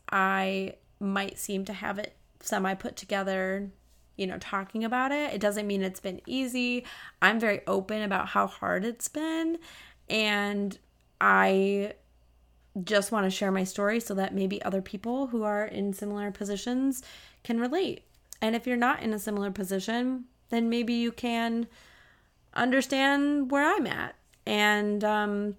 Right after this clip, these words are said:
feel for those who are in this position, working in the arts and really struggling. Because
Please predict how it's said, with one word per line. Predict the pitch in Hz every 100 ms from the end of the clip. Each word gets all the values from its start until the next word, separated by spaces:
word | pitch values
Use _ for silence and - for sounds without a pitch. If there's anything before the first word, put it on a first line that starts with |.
| -
feel | - 254 277
for | 233 - 214
those | 208 208 208 202
who | 226
are | 202
in | - 208 254
this | 233
position, | - 202 190 190 202 196 196 190 -
working | 202 208 254 240
in | 208
the |
arts | 202 190 190 196 - - - - - -
and | 202
really | 208 302
struggling. | 403 - 254 339 - - 214 202 - -
Because | 220 220 214 202